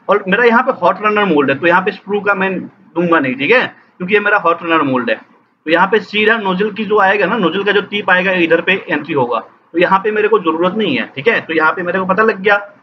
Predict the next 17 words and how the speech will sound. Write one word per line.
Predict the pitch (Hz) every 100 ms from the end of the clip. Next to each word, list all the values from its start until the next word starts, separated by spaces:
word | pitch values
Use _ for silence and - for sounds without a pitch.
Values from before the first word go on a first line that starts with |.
| _ _ _ 190
कितने | 180 208
का | 196
मेरा | 190 185
यहाँ | 180 180
पे | 180
है, | 190 185 - _ _ _ _ _ _ _
ठीक | 185
है। | 226 - - _ _ -
अब | 247
मैं | 233 240
क्या | 226
करूँगा, | 175 139 131 180 - - _ _ - _
मैं | 143
पीपीटी | - 131 135 165
में | 165
आता | 156 143
हूँ, | 147 -